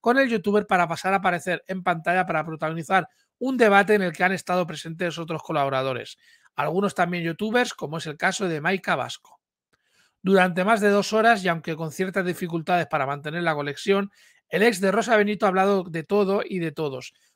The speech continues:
comenzando por cómo afectó en el mediático clan la ruptura de Antonio David con su sobrina Rocío y la posterior llegada de Fidel Albiac,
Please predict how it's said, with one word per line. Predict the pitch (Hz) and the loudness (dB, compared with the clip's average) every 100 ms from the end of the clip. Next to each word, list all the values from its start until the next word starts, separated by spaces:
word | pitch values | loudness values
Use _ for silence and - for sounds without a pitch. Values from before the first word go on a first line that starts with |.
| - | -2
comenzando | 190 196 180 226 247 | 0 0 2 2 2
por | 208 175 | 2 -2
cómo | 208 214 | -2 -2
afectó | 220 185 - 202 208 - | -2 -4 -8 -6 -6 -6
en | 175 165 | -12 -12
el | |
mediático | 156 156 196 214 185 | -12 -8 -8 -8 -12
clan | - 175 190 | -10 -6 -4
la | 165 | -4
ruptura | 147 143 175 190 | -6 -10 -2 0
de | 147 | -2
Antonio | 139 147 | -4 -6
David | 131 147 170 _ | -2 0 -2 _
con | - 165 | -4 -2
su | 180 | 0
sobrina | 170 165 175 175 | 0 2 4 4
Rocío | 156 143 175 185 - - - _ | 2 0 2 2 0 -16 -20 _
y | 240 | 4
la | 262 | 6
posterior | 214 - 190 180 202 | 6 2 2 4 4
llegada | 180 160 175 180 | 2 2 2 2
de | 151 | 0
Fidel | - 139 135 | -2 0 0
Albiac, | 113 101 | 0 -6